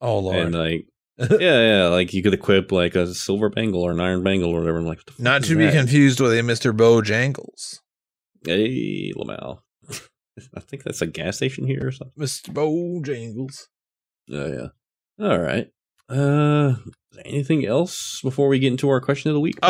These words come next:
Speaker 2: Purple?
Speaker 1: yeah, yeah. So, so, okay, so supposedly Loba's next, and it's gonna be the War Fan. So if you look at the next picture I got in the document for us,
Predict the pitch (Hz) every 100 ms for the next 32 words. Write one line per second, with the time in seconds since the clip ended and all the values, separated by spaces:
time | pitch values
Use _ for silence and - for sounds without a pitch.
0 | 185 - 190 190 139 175 131 104 156 147
1 | 139 131 - - - 131 127 120 - _
2 | _ _ _ _ _ _ - 135 127 110
3 | 110 - 117 110 107 107 113 117 113 113
4 | 139 156 113 101 101 110 - - 101 101
5 | - 107 107 104 98 117 113 107 98 95
6 | - _ _ _ _ _ _ - - 123
7 | 117 120 120 131 143 151 151 117 117 120
8 | - 120 113 - 123 123 127 123 117 107
9 | 107 127 120 135 143 147 160